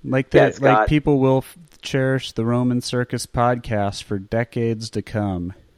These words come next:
Speaker 2: Yes, they'll pass these, uh, these, these wonderful recordings off to their, uh, their people. Um,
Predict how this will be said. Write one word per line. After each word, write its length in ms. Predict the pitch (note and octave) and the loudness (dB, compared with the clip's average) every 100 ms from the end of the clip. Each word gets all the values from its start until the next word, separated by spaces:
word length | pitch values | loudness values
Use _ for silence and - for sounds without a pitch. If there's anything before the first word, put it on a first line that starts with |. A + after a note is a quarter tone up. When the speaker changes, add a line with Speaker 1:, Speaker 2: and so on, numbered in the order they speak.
| _ _ _ _ _ _ | _ _ _ _ _ _
Speaker 2:
Yes, 360 | B2+ C3+ F#2+ - | 2 2 2 -2
they'll 140 | A#2 | -2
pass 420 | A2 C3+ B2 A#2+ - | -2 0 0 -2 -6
these, 400 | A#2+ A2+ A2 A2+ | -2 -2 -2 -2
uh, 220 | G#2 G2+ - G#2 _ _ _ _ _ _ _ _ _ | -2 -4 -12 -20 _ _ _ _ _ _ _ _ _
these, 420 | - G#2 G2 G2 - _ _ _ _ _ _ _ _ | -6 -4 -4 -8 -20 _ _ _ _ _ _ _ _
these 220 | G#2+ G2 G2 | -10 -8 0
wonderful 480 | G#2 G#2+ A#2 A2+ | 2 4 4 6
recordings 760 | G2+ F#2+ - G2+ G2 F#2 F#2 - - | 6 6 6 6 6 2 -6 -10 -2
off 280 | F#2+ G2 - | 0 0 0
to 100 | G#2 | 0
their, 420 | F#2+ F#2 F2 F2+ _ _ _ _ _ _ _ | 2 2 0 -2 _ _ _ _ _ _ _
uh, 420 | - F2+ E2 C#2+ - _ - | -6 -2 -2 -2 -6 _ -2
their 160 | F2+ | -2
people. 520 | - G2+ - E2 C#2 - _ _ _ _ - | 0 -2 2 0 0 -6 _ _ _ _ -6
Um, 460 | - G#2 F#2 F#2 | 2 2 2 -2